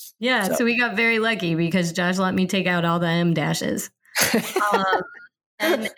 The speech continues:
Speaker 1: and we use Google Docs, and we do have a little bit of a different specialism in the book. So though I think the book reads like a book that really has one voice, it,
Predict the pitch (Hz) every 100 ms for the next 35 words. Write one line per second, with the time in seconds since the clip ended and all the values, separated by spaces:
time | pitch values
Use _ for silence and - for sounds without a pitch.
0 | 226 226 226 226 240 233 247 254 254 247
1 | 277 226 170 170 247 - - - 202 202
2 | 202 208 233 269 311 349 320 294 269 247
3 | 226 220 208 196 190 185 185 185 - 180
4 | - 175 170 165 160 156 147 - - -
5 | 185 185 180 196 196 196 180 185 - 247
6 | 262 - 180 196 196 160 165 180 190 196
7 | 196 - - - - _ 202 190 190 180
8 | 170 180 175 - 185 180 175 175 180 -
9 | - 170 170 185 208 208 226 233 254 -
10 | - - _ _ _ _ _ _ 214 202
11 | 196 196 -